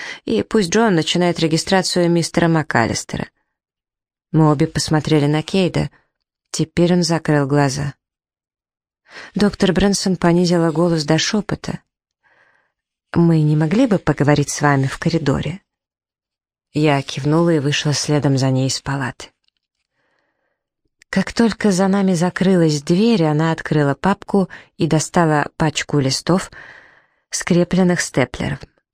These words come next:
Моя помощница проверила архивы. И, как я и думала, нашла пациента без документов,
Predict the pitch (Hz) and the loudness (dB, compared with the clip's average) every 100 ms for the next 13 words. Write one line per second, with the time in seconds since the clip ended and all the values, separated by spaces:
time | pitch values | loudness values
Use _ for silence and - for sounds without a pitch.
0 | _ _ _ _ _ - 151 156 151 143 | _ _ _ _ _ -2 2 2 2 0
1 | - 135 143 170 - 214 - 233 233 - | 2 2 2 0 -2 -4 -2 -4 -4 -2
2 | 160 143 143 147 165 156 147 - - 139 | 0 2 2 2 0 -2 -4 -6 -8 -6
3 | - _ _ _ _ _ 160 160 - 180 | -8 _ _ _ _ _ -2 0 2 0
4 | 175 156 143 127 151 185 196 202 180 170 | 0 0 0 2 0 2 2 2 0 0
5 | - 185 202 - - - 139 127 123 139 | -2 -2 -2 -2 -4 -2 -2 -2 -2 -2
6 | 120 135 - 127 127 127 151 185 | 0 -2 -2 0 0 0 -4 -6